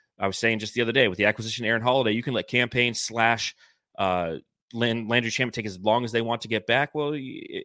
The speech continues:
if C P is out, you might have to take a little bit longer. So we'll see. Uh, it's all in God's hands, but, uh, best of luck to you, point God, and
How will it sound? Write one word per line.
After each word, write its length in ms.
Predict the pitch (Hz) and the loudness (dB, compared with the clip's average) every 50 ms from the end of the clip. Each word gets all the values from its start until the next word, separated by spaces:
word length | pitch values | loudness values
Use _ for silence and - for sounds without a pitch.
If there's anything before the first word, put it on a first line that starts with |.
| - | -6
if 220 | - 131 147 - - | -6 -6 -6 -4 -6
C 180 | - 180 180 | -6 -6 -6
P 240 | - - 165 131 113 | -4 -2 2 2 4
is 160 | 101 95 87 | 4 2 2
out, 280 | 90 85 85 98 - - _ _ _ _ _ _ _ _ _ - | 0 0 0 -2 -4 -6 _ _ _ _ _ _ _ _ _ -12
you 100 | - 127 | -4 0
might 100 | 139 143 | 0 0
have 120 | 139 127 | 0 0
to 60 | - | -2
take 140 | - 135 123 | -4 -2 0
a 40 | 123 | 0
little 140 | 120 113 107 | 0 0 0
bit 80 | 104 | 0
longer. 360 | 98 101 92 87 80 73 73 - | 2 2 2 2 0 -4 -14 -8
So 160 | - - 110 | -4 -2 0
we'll 180 | 117 151 165 156 | 2 2 2 2
see. 340 | - - 117 85 69 - _ - 98 | 2 0 0 -2 -4 -8 _ -6 -2
Uh, 300 | 98 95 92 90 90 90 - _ _ _ _ _ _ _ _ | -2 0 0 -2 -4 -6 -8 _ _ _ _ _ _ _ _
it's 80 | - - | 0 2
all 140 | 127 123 123 | 4 4 4
in 60 | 113 | 4
God's 280 | 107 123 117 120 - 139 | 4 4 4 4 2 2
hands, 400 | 135 131 135 131 - - - _ _ _ _ _ _ - | 0 0 0 -2 -6 -12 -18 _ _ _ _ _ _ -6
but, 240 | - 95 95 - 98 | -6 -6 -6 -4 -4
uh, 140 | 98 92 90 | -4 -4 -4
best 380 | 87 95 120 123 - - - 117 | 0 2 2 2 2 0 -2 0
of 300 | 110 104 101 95 95 101 | 2 2 2 0 -2 0
luck 220 | 113 120 117 - | 0 0 0 -2
to 100 | - 120 | -4 -4
you, 100 | 117 107 | -4 -6
point 320 | - - 135 131 131 113 | -4 -2 0 0 0 2
God, 300 | 113 131 131 139 143 143 | 2 4 4 6 6 4
and 160 | 117 95 92 | 4 0 -2